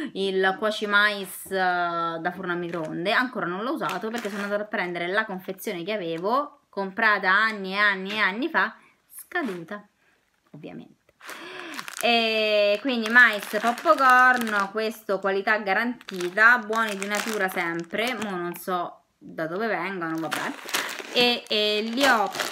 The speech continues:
pagati quattrocento grammi, zero novantanove.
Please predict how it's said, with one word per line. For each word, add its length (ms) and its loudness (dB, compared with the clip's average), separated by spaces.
pagati 1200 4
quattrocento 840 2
grammi, 580 2
zero 240 -2
novantanove. 800 -6